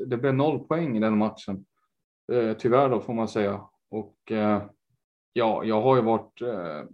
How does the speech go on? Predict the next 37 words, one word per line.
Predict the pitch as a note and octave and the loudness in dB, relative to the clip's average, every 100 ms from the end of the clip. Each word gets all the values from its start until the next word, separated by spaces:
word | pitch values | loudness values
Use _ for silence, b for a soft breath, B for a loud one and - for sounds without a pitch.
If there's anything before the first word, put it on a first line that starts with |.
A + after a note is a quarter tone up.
| G#2+ | -2
väldigt | A#2+ A2+ A2 A#2 - - - _ - | 0 0 0 -4 -6 -20 -20 _ -4
kritisk | A#2 G#2+ G#2+ G2+ - _ _ | -2 -2 -4 -10 -10 _ _
till | A#2 G#2 G2 _ _ _ _ _ - | -4 -4 -4 _ _ _ _ _ 0
deras | G#2+ G#2 - - _ | 2 2 -2 -14 _
utsikter | B2+ A2 - C3+ C3+ A2 | -2 -2 0 0 0 -2
hela | G2+ G#2+ | 0 -2
säsongen. | G2+ G#2 E3+ D#3 G2+ G#2 | -4 -2 0 0 0 0
Men, | A#2+ A#2 | 0 -2
men | - A2+ B2 B2 A#2 | -6 -4 -4 -4 -8
för | - C3 | -4 0
oss, | B2 A#2+ - - _ _ _ _ | 0 -2 -16 -20 _ _ _ _
för | D#3 | 4
alla | C#3+ | 6
andra | C3+ C3+ E3 C3+ | 6 4 2 0
då, | G#2 G#2 - B2 | 0 -6 -8 -4
eh, | B2 A#2 G#2+ _ | -4 -4 -8 _
du | B2+ C#3 | 0 2
och | C#3+ | 4
jag | D#3 | 4
har | E3 | 4
ju | D#3+ | 4
varit | C#3 | 2
överens | C3+ A2 G#2+ G#2 | 0 0 0 -2
om | G2+ | -4
att | G2 - - - _ - - | -6 -8 -20 -20 _ -20 -20
ska | - B2 | -10 -4
man | A#2 | -2
hänga | A#2+ A#2+ | -2 -4
kvar | A2+ D#3+ D3+ B2 | -4 0 2 4
och | |
ha | A#2 | 2
en | G#2+ | 2
chans | - C#3+ C3+ - | 0 0 -2 -4
så | G#2 | -2
är | A2+ | 0
det | G#2+ | 0
ju | G2 | -2